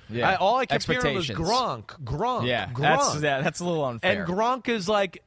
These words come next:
Speaker 2: a right tackle
Speaker 1: Yep.
Speaker 2: at tight end.
Speaker 1: Yeah, this is,
Speaker 2: And
Speaker 1: that
Speaker 2: Mar-
Speaker 1: is not Mayer.
Speaker 2: So he's not that, right? So that, I guess that l-, little led to me, you know,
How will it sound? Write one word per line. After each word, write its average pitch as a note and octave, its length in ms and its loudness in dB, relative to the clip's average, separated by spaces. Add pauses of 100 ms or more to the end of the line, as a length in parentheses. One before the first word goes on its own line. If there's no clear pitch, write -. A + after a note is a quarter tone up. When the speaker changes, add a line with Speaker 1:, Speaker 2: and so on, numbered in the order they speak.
(100)
Speaker 2:
a E3+ 320 0
right E3 340 0
tackle D3+ 640 -6
Speaker 1:
Yep. B2+ 160 0
Speaker 2:
at C3 160 -2
tight C#3+ 260 0
end. F#2 200 -2
Speaker 1:
Yeah, A#2 80 0
this D3 180 -2
is, D#3 80 -8
Speaker 2:
And D3+ 80 2
Speaker 1:
that D3+ 60 4
Speaker 2:
Mar- D3+ 80 2
Speaker 1:
is C3+ 80 -6
not B2+ 180 0
Mayer. G2+ 220 -4
Speaker 2:
So F#3+ 180 0
he's F#3+ 160 -4
not A3+ 300 -2
that, A3 480 0
right? E3 240 0
So F#3 160 -2
that, A3+ 200 0
I F#3+ 80 -2
guess A3 220 -4
that A3 300 -2
l-, F3+ 60 -6
little F#3+ 420 0
led F3+ 240 0
to E3 80 -2
me, E3 400 -2
you D#3+ 140 -4
know, C#3 320 0